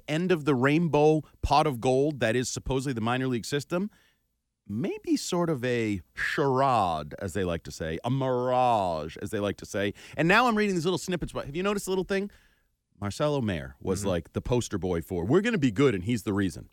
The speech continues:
Speaker 2: Yeah, he was at the game the other day. By the way, he, he looks like he has my build.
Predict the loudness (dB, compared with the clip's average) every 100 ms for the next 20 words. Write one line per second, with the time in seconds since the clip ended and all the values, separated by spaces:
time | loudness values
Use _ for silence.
0 | -10 -6 -2 0 -2 -2 -2 -2 -2 -2
1 | -4 -4 0 0 0 -2 -2 -6 -8 -14
2 | -12 -8 -6 -4 -4 -4 -4 -2 -2 -2
3 | -2 -2 -2 -6 -10 -16